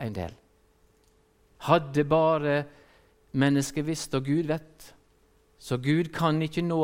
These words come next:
helt inn til meg med sin nåde, for det er utenkelig at han kan det. Det er et eksistensielt spørsmål som, eh, vi alle bærer dypt i vårt indre.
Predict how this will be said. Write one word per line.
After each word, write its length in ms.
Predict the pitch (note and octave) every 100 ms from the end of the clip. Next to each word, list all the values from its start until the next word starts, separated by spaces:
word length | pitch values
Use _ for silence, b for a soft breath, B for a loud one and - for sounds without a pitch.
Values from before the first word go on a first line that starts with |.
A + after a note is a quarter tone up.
| C3+
helt 240 | D3+ C#3
inn 160 | D3+ C3+
til 80 | C#3
meg 160 | C3+ B2+
med 100 | B2+
sin 220 | - C3 B2+
nåde, 240 | B2 A#2
for 160 | - B2+
det 220 | B2+ B2+
er 300 | G2 A#2 A#2 - b b b b
utenkelig 680 | - - - - - B2+ B2+ - _ _ _ _ _ _ _
at 140 | A#2+ A#2+
han 60 | A2+
kan 240 | - A#2
det. 140 | A#2+ B2 - _ _ _ _ _ _ _ _ _ _ _ _ _ _ _ _ _ _ _ _ _ _ B B B B B B B B B E3+
Det 80 |
er 80 | D#3+
et 80 | F#3+ G3
eksistensielt 920 | - F#3+ - F#3+ F#3 G#3+ G3 C#3+ -
spørsmål 640 | - G3 F3 - D3 C#3
som, 460 | C3 E3+ D#3+ D#3+ D#3+
eh, 240 | D#3 D3 A#2+ - _ -
vi 140 | C#3+ F3
alle 360 | F#3 G3+ F3
bærer 640 | D3+ F3 E3 C#3 B2 B2+ B2+ - _ _ _ _ _ _ _ -
dypt 500 | B2+ D#3 D3 - -
i 140 | B2+
vårt 260 | B2 C3 -
indre. 460 | C3+ C3+ A2 G2+